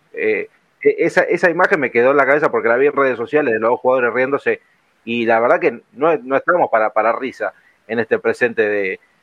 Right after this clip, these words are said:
de San Lorenzo, que el único que acá paga los platos rotos, y creo que no es, eh, a ver, cien por ciento responsable de este presente, es Troglio, sin lugar a duda, porque tiene un plantel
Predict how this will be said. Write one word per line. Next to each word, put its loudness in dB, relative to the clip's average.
de -2
San 0
Lorenzo, 2
que 2
el 0
único 0
que 2
acá 2
paga 4
los -2
platos 2
rotos, 0
y -10
creo 2
que -2
no 0
es, -6
eh, -2
a 0
ver, 0
cien -4
por -2
ciento -2
responsable 0
de 2
este -2
presente, 0
es -2
Troglio, -2
sin 0
lugar 2
a 2
duda, -2
porque 0
tiene 0
un -2
plantel 0